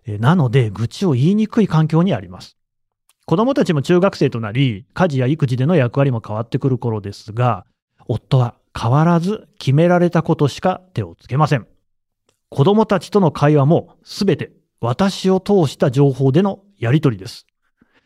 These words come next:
学校からの連絡アプリも共有していますが、確認していません。夫は役職のある立場で仕事が忙しいのはよくわかります。が、私も同業、役職のある立場で、同じですね。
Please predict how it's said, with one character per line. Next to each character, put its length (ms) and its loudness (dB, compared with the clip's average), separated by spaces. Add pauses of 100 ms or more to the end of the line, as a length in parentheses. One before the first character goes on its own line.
(260)
学 220 -2
校 160 2
か 120 2
ら 60 2
の 100 4
連 160 2
絡 240 2
ア 60 2
プ 120 -10
リ 60 -4
も 140 0
共 240 2
有 100 0
し 100 -6
て 120 0
い 40 -2
ま 120 0
す 120 -10
が、 240 -2 (140)
確 200 -12
認 120 -8
し 80 -14
て 120 -6
い 40 0
ま 140 2
せ 120 0
ん。 80 -6 (840)
夫 180 0
は 80 4
役 160 2
職 220 0
の 80 4
あ 40 4
る 120 -2
立 180 -2
場 120 0
で 140 2
仕 140 -6
事 160 2
が 80 2
忙 220 0
し 120 -4
い 40 -2
の 80 0
は 40 2
よ 120 2
く 100 -8
わ 140 -8
か 160 -6
り 160 -4
ま 160 -2
す。 160 -16 (640)
が、 320 0 (520)
私 440 -2
も 260 2 (100)
同 240 6
業、 300 2 (540)
役 200 2
職 280 0
の 80 4
あ 60 6
る 80 2
立 260 -4
場 100 -12
で、 200 -4 (200)
同 260 -10
じ 60 -6
で 80 -4
す 120 -14
ね。 220 -6